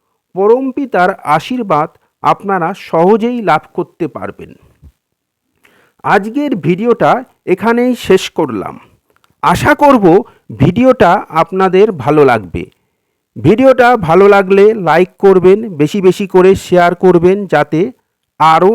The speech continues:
অনেকেই উপকৃত হন। আমার চ্যানেলটা সাবস্ক্রাইব করবেন এবং আমার পাশে থাকবেন। এরকম আরও অনেক অজানা ঠাকুরের তথ্য নিয়ে যাতে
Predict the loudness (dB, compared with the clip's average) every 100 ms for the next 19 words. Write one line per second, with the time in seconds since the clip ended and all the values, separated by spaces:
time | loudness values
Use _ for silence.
0 | 0 -2 -2 -4 -6 -8 -10 -6 -6 -6
1 | -8 -4 -2 -2 -8 -14 _ _ _ _
2 | _ _ -4 -2 0 -2 -4 -4 -2 0
3 | 0 0 0 0 -4 _ _ -4 -2 -2
4 | -2 -2 0 0 0 2 4 2 0 0
5 | 2 4 2 0 0 0 2 0 -4 -6
6 | -4 -2 -2 -4 -6 -8 -10 _ _ _
7 | _ _ _ _ _ _ _ 2 4 4
8 | 2 2 0 -2 0 2 2 2 2 4
9 | 2 0 2 4 4 4 2 0 -2 0
10 | 2 2 _ -2 -2 -2 0 2 2 2
11 | 0